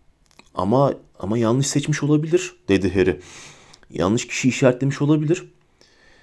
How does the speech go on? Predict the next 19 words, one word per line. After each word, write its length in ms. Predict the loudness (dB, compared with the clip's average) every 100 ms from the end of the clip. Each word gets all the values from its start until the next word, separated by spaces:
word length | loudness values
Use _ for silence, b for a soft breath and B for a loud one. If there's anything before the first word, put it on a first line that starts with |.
| b -4
"Kendisi 400 | 0 2 2 0
için 220 | 0 -2
tehlikeli 480 | 2 0 2 2 2
olma 280 | 2 2 0
ihtimali 480 | -2 -2 2 2
en 120 | 2 0
yüksek 320 | 0 -2 0
olan 200 | 0 0
çocuğu 360 | 0 2 2
seçti," 540 | 2 0 0 -2 -4 -4 _ _ -2
dedi 240 | 2 4
Dumbledore. 600 | 4 2 0 -4 -2 -2 -4 b b b b b 0
"Ve 80 | 0
şuna 260 | 2 0 0
dikkat 280 | -2 0
et 180 | -2 0
Harry, 260 | 0 0 -2 -12 -20 -20 -16
safkanı 520 | -2 -2 0 0 0
seçmedi. 520 | 0 -2 -2 -4